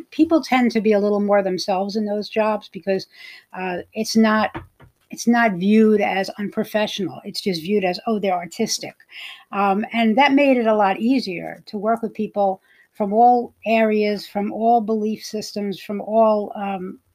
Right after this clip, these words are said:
looks and appearances. They didn't have to look a certain way. So I did find that better about being in, in companies or in, uh, jobs that were art, art related.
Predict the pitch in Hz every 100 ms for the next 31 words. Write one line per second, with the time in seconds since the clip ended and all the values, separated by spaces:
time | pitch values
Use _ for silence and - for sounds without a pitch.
0 | 214 247 254 214 196 269 269 196 165 185
1 | 196 226 170 220 - 220 202 202 202 -
2 | 185 190 190 180 165 - - - - -
3 | 214 208 - 254 233 339 - 233 208 202
4 | 165 220 220 196 190 180 185 208 202 196
5 | 190 - 214 180 185 165 - 226 214 214
6 | 196 185 180 - 190 180 175 - - -
7 | 220 214 202 180 185 185 180 208 190 _
8 | 247 240 208 185 170 165 170